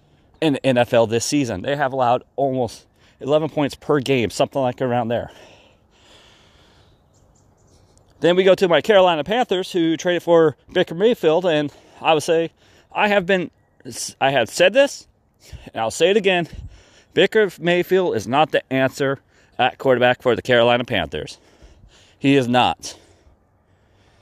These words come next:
Baker Mayfield is an above-average quarterback for the Panthers since two thousand fifteen,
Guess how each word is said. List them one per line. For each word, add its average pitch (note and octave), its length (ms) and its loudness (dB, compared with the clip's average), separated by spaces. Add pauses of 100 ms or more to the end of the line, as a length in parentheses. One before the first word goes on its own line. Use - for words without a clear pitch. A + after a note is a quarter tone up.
(520)
Baker C#4+ 220 0
Mayfield D#3 760 0 (320)
is B2 140 -2
an A#2+ 80 -2
above-average D3+ 1000 2
quarterback A2 600 -2 (400)
for F#3 140 2
the G3+ 80 0
Panthers B2+ 540 -2
since - 300 -4
two F#3+ 140 -4
thousand F3 300 0
fifteen, B2 480 -2